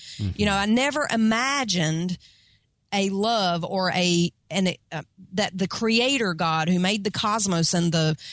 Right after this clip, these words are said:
Speaker 2: Andromeda and, you know, the constellations, all that stuff could be like this, you know, so matchlessly humble, so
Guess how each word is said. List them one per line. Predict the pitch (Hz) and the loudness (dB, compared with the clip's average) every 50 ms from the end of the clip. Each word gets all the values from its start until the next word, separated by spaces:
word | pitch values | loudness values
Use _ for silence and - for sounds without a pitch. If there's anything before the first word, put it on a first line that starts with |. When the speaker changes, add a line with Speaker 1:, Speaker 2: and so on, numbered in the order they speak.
| - - | -8 -4
Speaker 2:
Andromeda | - 190 190 165 180 185 196 214 214 208 202 175 165 160 156 156 151 - | -2 0 0 2 2 2 2 2 2 2 2 2 2 2 2 2 0 0
and, | - 175 170 165 160 156 156 - - | 0 2 2 2 2 0 -2 -4 -6
you | - 202 208 | -4 -2 0
know, | 190 180 180 | 0 0 0
the | 170 | 0
constellations, | - - 240 247 - - 220 220 220 208 208 196 180 | -2 -2 -2 0 0 0 0 2 2 2 2 2 2
all | 175 190 220 | 2 2 0
that | 240 220 - - | 0 0 0 0
stuff | - 214 180 165 170 - - - - - - - - - _ _ _ - | 0 0 0 0 -2 -4 -10 -16 -20 -20 -20 -20 -20 -20 _ _ _ -4
could | - 208 180 170 | -2 0 0 2
be | 156 202 214 214 | 2 2 2 2
like | 196 180 185 180 - 165 | 2 2 0 -2 -2 0
this, | 151 180 170 151 135 - - - | 2 2 2 2 2 0 0 2
you | 180 170 | 2 2
know, | 170 175 175 | 2 2 2
so | 170 - 208 190 190 | 2 2 2 4 4
matchlessly | 185 190 196 202 214 233 - - - 262 247 233 - 233 226 226 214 | 4 4 4 2 0 0 0 -2 -2 0 0 0 0 0 2 2 2
humble, | 202 196 214 208 202 185 165 151 147 147 | 2 2 2 2 2 2 2 2 0 0
so | - - 202 196 196 190 190 | 0 0 0 2 2 2 0